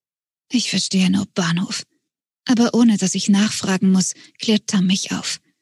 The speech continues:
Also, wenn du dich bereits sechs Uhr abends ins Bett begibst, ist die Zeit fix? Vielleicht hängt es an einer Person.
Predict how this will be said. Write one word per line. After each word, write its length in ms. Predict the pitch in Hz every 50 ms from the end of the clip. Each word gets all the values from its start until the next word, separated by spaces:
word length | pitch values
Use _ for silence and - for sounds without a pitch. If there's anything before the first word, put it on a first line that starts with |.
| _ _ _ _ _ _ _ _ _ _ _ _ _ _ _ _ _ _ _ _ _ _
Also, 440 | - 202 190 175 180 170 156 139 - - - _ - - _ _ _ _ _ _ _ _ _ _ _ _
wenn 160 | - 185 208
du 100 | 240 269
dich 160 | 220 226 -
bereits 400 | - 202 190 185 196 196 - -
sechs 280 | - 202 226 - - -
Uhr 160 | 226 214 -
abends 320 | - 180 180 - 180 - -
ins 260 | 185 190 196 - -
Bett 240 | - 170 165 - _
begibst, 600 | - 104 - - - - - - - - - - _ _ _ _ _ _ _
ist 180 | - - - -
die 100 | 180 -
Zeit 240 | - - 190 165 -
fix? 380 | - - 214 - - - - _ _ _ _ _ _ _ - _ _ _ _ _ _ _ _
Vielleicht 500 | - - - 226 233 226 226 208 - - - - - _ _ _
hängt 220 | - - 220 254 -
es 120 | 233 226
an 100 | 220 214
einer 180 | - 190 214 214
Person. 560 | - 214 208 185 - 196 202 269 226 -